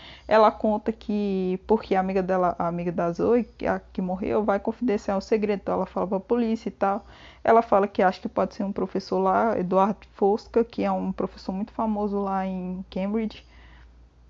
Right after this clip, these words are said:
que foi ele que, pode ser que ele tenha matado e tal, mas aí a polícia vai lá ver, vê que ele tem álibi,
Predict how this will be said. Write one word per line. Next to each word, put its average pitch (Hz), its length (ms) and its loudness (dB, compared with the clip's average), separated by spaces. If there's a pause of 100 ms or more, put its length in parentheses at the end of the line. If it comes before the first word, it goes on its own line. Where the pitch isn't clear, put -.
(720)
que - 100 -20
foi 190 220 2
ele 196 200 4
que, 196 680 -2 (320)
pode 208 260 4
ser 190 140 0
que - 160 -2
ele 190 140 2
tenha 190 220 -4
matado 240 560 2
e 214 40 0
tal, 226 260 4
mas 220 240 2
aí 208 580 0
a 190 140 4
polícia 190 320 -6
vai 170 100 0
lá 190 140 4
ver, 226 320 4
vê 190 140 -2
que 190 100 -4
ele 185 100 -2
tem 214 240 -4
álibi, 220 400 0